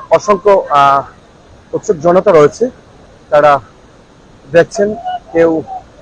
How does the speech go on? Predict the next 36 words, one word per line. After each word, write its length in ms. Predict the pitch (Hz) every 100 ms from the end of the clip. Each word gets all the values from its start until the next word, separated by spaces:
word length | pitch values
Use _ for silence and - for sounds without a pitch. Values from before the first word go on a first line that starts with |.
| -
আহ, 200 | 139 143
ভিডিও 320 | 143 175 196 208
করছেন, 420 | 185 - 214 254 - - 719 - - -
আহ, 440 | 131 135 131 120 - - -
সোশ্যাল 340 | 185 196 185
মিডিয়া, 220 | 170 165
Facebook 420 | - 160 147 160
সহ 280 | - - 160 147
বিভিন্ন 320 | 139 147 143
মিডিয়া 460 | 135 135 143 127 123 _ - -
ছাড়ার 340 | 165 180 160
জন্য 280 | 143 156 294 - - - - - - - -
তাদের 320 | 160 156 147
নিজেদের, 520 | 151 151 165 151 135
আহ, 200 | 131 123 123
সোশ্যাল 260 | 156 - 170
মি-, 220 | 151 139
আহ, 160 | 131 127 -
সোশ্যাল, 420 | 139 147 139 131 - - - - -
আহ, 80 | 135
সাইট 280 | - 156 156
এগুলো 420 | 151 151 143 135
ছাড়ার 280 | 156 151 135
জন্য 160 | 139 135
অনেকে 220 | 139 139
ভিডিও 220 | 139 156
করছেন, 320 | 180 - 190
কিন্তু 240 | 175 160 - - - -
এখানে 220 | 151 180 -
পশ্চিম 300 | 208 - 277
দিকে 220 | 196 180
কিছু 400 | 170 156 156 143 98
উৎসুক 260 | 135 - 131
জনতা 240 | 139 135
রয়েছে, 260 | 135 - 180
তারা, 300 | 143 131